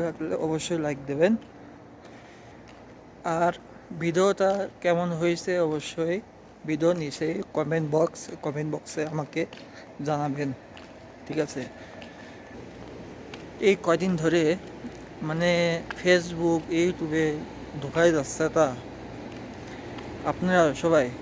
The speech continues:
কি শুরু করছেন? এসব কি হচ্ছে? বাংলাদেশ কি পাইছেন? বাংলাদেশ এত, এত নিচে নেমে গেছে, আমার মাত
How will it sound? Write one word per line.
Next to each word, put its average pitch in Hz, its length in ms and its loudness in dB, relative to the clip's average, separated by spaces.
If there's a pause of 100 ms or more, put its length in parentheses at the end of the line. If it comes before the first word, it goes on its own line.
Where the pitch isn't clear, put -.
(220)
কি 202 120 -4 (140)
শুরু 165 240 0
করছেন? 147 280 -4 (100)
এসব 160 180 0 (140)
কি 180 120 0 (100)
হচ্ছে? 139 340 -2 (840)
বাংলাদেশ 170 420 2 (400)
কি 208 100 0 (140)
পাইছেন? 147 360 2 (960)
বাংলাদেশ 175 440 4 (560)
এত, 190 140 4 (200)
এত 190 80 0 (200)
নিচে 208 260 6
নেমে 190 260 4
গেছে, 175 260 0 (680)
আমার 170 260 6 (760)
মাত 170 180 2